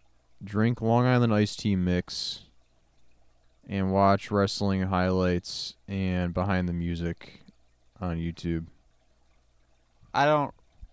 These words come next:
Speaker 2: enti-, w-, when was that?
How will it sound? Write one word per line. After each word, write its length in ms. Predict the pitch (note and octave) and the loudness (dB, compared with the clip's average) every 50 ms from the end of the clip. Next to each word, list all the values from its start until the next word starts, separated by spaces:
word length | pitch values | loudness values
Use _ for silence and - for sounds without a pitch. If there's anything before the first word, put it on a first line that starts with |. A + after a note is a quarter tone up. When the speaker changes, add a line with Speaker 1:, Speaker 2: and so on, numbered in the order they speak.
| - - | -20 -20
Speaker 2:
enti-, 420 | B2 - - - - - - _ | -20 -20 -20 -20 -18 -20 -20 _
w-, 300 | - - C3+ C3+ C3 - _ _ _ _ _ _ _ _ _ _ _ _ _ - _ _ _ _ _ - _ - _ - - _ _ _ _ _ _ _ _ _ _ | -14 -14 -14 -14 -14 -18 _ _ _ _ _ _ _ _ _ _ _ _ _ -20 _ _ _ _ _ -20 _ -20 _ -20 -20 _ _ _ _ _ _ _ _ _ _
when 340 | - C3 C3+ E3+ G3+ A3 G#3+ | -6 -2 0 0 0 0 -2
was 180 | G3 E3+ D#3+ D#3+ | -6 -6 -4 -4
that? 300 | F3 F3+ F3 C#3+ C3+ | -4 -4 -4 -4 -8